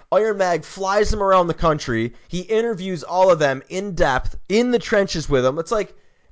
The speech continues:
it's the, it was, like, the best case scenario for a preview show. And this was on bodybuilding dot com. Uh, you can't even, like, find him anymore. Like, the f-, it's, it's so old, like, the format of the video is off,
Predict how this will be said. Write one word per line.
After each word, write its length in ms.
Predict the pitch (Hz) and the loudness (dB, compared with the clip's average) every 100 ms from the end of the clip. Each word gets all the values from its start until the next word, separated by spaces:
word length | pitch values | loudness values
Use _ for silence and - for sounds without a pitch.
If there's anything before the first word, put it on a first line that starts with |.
| _ | _
it's 160 | 196 196 | 0 0
the, 160 | 214 208 | -2 -2
it 60 | |
was, 180 | 269 254 | -4 0
like, 160 | 254 180 | 0 2
the 100 | 190 | -2
best 480 | 143 139 247 269 - | -2 0 0 0 2
case 300 | 254 208 - | 2 2 -6
scenario 520 | 185 180 160 135 113 | -6 -2 0 0 -2
for 220 | - 135 | -2 -2
a 80 | 120 | -2
preview 340 | 160 151 127 | -2 -4 -4
show. 320 | 101 101 73 - - | -6 -8 -10 -14 -12
And 80 | 175 | -6
this 120 | 247 | -4
was 140 | 285 269 | -4 -2
on 220 | 302 214 | -2 -4
bodybuilding 800 | - 254 277 233 208 208 196 180 | -6 -6 -6 -2 2 2 2 -4
dot 280 | 165 147 - | -6 -8 0
com. 540 | 185 180 113 80 - - - _ _ - | 2 2 0 -4 -18 -20 -20 _ _ -2
Uh, 260 | 127 117 113 | 0 2 0
you 120 | 175 | -6
can't 240 | 170 285 269 | 2 4 4
even, 160 | 208 | 0
like, 160 | 170 139 | -2 -4
find 320 | - 147 143 | -2 -2 0
him 100 | 120 | -2
anymore. 320 | 107 104 101 | -6 -6 -6
Like, 120 | 113 | -6
the 60 | 127 | -8
f-, 180 | - - | -12 -12
it's, 400 | 147 165 156 - | -10 -10 -12 -12
it's 160 | 170 | -8
so 180 | - 202 | 0 2
old, 280 | 156 160 180 | 4 4 4
like, 100 | 151 | 2
the 80 | 131 | -2
format 520 | - 160 151 156 143 | -4 -2 0 0 -2
of 40 | |
the 80 | 131 | -6
video 400 | 117 123 135 139 | -6 -2 2 2
is 100 | 143 | 0
off, 520 | - 131 139 156 - | -4 -6 0 -2 -2